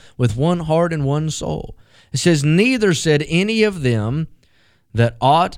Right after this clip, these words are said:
of the things which he possessed was his own, but they had all things common." So they took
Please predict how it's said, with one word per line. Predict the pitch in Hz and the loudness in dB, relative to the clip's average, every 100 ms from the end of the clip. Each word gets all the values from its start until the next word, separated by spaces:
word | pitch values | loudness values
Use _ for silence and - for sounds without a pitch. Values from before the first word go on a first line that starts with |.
| - | -6
of | 143 | -4
the | 143 | -4
things | 120 131 135 143 139 | -2 -2 0 -2 -2
which | 123 | -4
he | 131 | -4
possessed | 120 110 92 156 131 135 - - - _ _ _ _ | -2 -2 0 0 2 -2 -4 -14 -20 _ _ _ _
was | 98 110 117 | -4 -2 0
his | 131 127 | 0 2
own, | 110 110 69 92 - _ _ _ _ _ - | 0 0 -6 -14 -20 _ _ _ _ _ -2
but | 135 117 | 0 2
they | 160 202 196 | 2 2 2
had | 180 147 113 123 139 - | 2 2 0 0 -2 -6
all | 135 139 147 156 165 165 _ _ _ _ _ _ | -2 0 0 -2 -6 -10 _ _ _ _ _ _
things | - 135 131 135 135 131 - - - _ _ _ _ | -2 0 0 -2 -2 -4 -8 -14 -20 _ _ _ _
common." | 170 165 110 101 | -2 0 0 -2
So | 123 | -2
they | 156 160 | 0 -2
took | - 226 | 0 -2